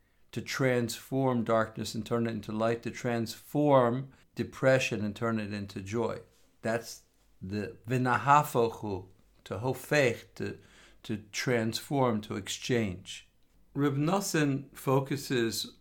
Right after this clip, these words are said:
on the conversation that happened at the burning bush between Hashem and Moshe that lasted, incidentally, seven days. And it was literally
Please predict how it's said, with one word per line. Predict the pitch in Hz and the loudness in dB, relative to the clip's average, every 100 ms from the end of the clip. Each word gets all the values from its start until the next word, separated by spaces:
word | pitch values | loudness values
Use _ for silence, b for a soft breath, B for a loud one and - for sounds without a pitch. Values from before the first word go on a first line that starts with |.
| - | 0
on | 120 113 110 110 - - - | 2 4 2 -2 -6 -12 -10
the | 117 | -8
conversation | - 127 113 110 - 131 139 135 113 | -2 -2 0 -4 -2 0 0 0 -4
that | 104 101 | -4 -2
happened | 135 139 104 107 | -2 -2 -6 -6
at | 107 | -6
the | 110 | -6
burning | 107 123 120 117 | -2 0 0 -2
bush | 107 127 117 | -2 -2 -2
between | - - - 123 110 | -6 -12 -6 -4 -4
Hashem | 113 107 - 123 117 | -6 -6 -2 0 0
and | 104 | -2
Moshe | 117 123 123 101 98 | -2 -2 -2 -4 -4
that | 104 - | -6 -4
lasted, | 110 127 135 - 104 | 0 0 0 -4 -8
incidentally, | 113 - 107 120 120 135 117 | -8 -8 -6 -4 -4 -6 -8
seven | 110 - 120 117 107 | -8 -2 -2 0 -4
days. | 107 107 92 101 - _ | -2 -2 -4 -10 -18 _
And | 117 117 | -8 -6
it | |
was | 110 117 98 - | -2 -4 -4 -6
literally | 117 156 170 127 107 95 78 | 0 4 4 2 0 -2 -4